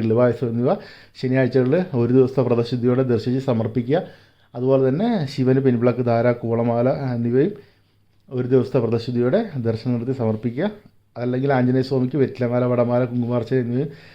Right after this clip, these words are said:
സമർപ്പിക്കുക. ഇവരുടെ ഇങ്ങനൊരു നല്ല സമയം, ഒരു മോശം കാലം ഒഴിഞ്ഞ് ഒരു പുതിയ ഒരു അധ്യായം ആരംഭിക്കുന്ന ഒരു ഘട്ടമായതുകൊണ്ട് ഇവരുടെ പിതൃക്കളുടെയും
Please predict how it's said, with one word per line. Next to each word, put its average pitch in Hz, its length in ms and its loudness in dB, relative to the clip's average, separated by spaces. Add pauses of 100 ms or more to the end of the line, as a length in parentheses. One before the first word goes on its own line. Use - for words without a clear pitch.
(300)
സമർപ്പിക്കുക. 110 480 -6 (960)
ഇവരുടെ 151 320 4 (280)
ഇങ്ങനൊരു 175 420 2 (200)
നല്ല 147 220 4 (260)
സമയം, 139 300 4
ഒരു 147 100 4 (240)
മോശം 147 380 4
കാലം 143 360 6
ഒഴിഞ്ഞ് 131 300 4 (360)
ഒരു 143 180 -6
പുതിയ 143 260 0 (180)
ഒരു 143 120 4 (240)
അധ്യായം 131 380 4 (100)
ആരംഭിക്കുന്ന 123 500 2
ഒരു 135 140 2
ഘട്ടമായതുകൊണ്ട് 120 540 0
ഇവരുടെ 131 220 2 (400)
പിതൃക്കളുടെയും 143 600 2